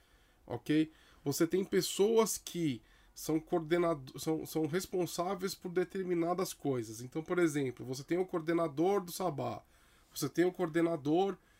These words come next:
de um clã e tudo mais. Se eu quisesse ter alguma coisa na minha cidade,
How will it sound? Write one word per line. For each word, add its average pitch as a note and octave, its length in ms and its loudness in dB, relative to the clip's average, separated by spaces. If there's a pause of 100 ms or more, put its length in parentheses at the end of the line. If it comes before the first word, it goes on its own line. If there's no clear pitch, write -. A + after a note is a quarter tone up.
(200)
de D3 140 2
um F3+ 40 2
clã D#3+ 480 4 (300)
e C3+ 140 -4
tudo F3+ 200 0
mais. - 300 -6 (500)
Se - 140 0
eu A3+ 60 0
quisesse G#3 340 2
ter G3 80 -4
alguma E3+ 240 0
coisa C#3+ 260 0
na C3 60 -2
minha B2+ 120 -4
cidade, D3+ 460 2